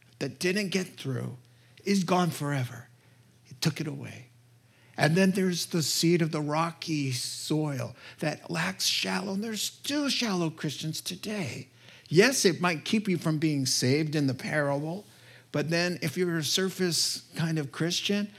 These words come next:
and the, the word doesn't really have a chance to get down deep, well, there's life, and as soon as the sun comes up, the life in you just kinda withers away because there's no root. And then he talks about the briars, the seed,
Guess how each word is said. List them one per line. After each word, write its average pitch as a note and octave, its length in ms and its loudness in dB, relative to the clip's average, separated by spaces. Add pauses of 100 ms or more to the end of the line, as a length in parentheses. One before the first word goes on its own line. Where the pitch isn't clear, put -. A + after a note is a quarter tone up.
(180)
and D3+ 160 0
the, C#3+ 180 0
the D3 160 0
word F3+ 380 4
doesn't E3 480 0
really F#3 360 4
have F3 240 0
a E3+ 80 -2
chance F3+ 400 -2
to D#3 100 -4
get D#3 280 -6
down E3+ 300 0
deep, F#3+ 320 2 (200)
well, F3+ 160 6
there's D#3 280 2
life, F3 480 4
and D#3+ 100 4
as D3+ 120 2
soon G3+ 180 4
as G3 160 0
the E3+ 100 -2
sun G3+ 300 2
comes F#3+ 340 2
up, G3+ 260 2 (360)
the D3 120 4
life F3 540 4
in F#3 160 6
you F#3 160 4
just F3 220 0
kinda D#3+ 240 -2
withers D#3+ 480 0
away D3+ 320 -2
because D3+ 340 -4
there's E3+ 240 -4
no G3 540 0 (180)
root. D#3 560 4 (640)
And B2+ 140 0
then D3+ 140 2
he D3 80 2
talks D3+ 340 -4
about D3 400 -2
the C#3 100 -2
briars, C#3 800 2
the B2+ 100 -6
seed, E3 500 4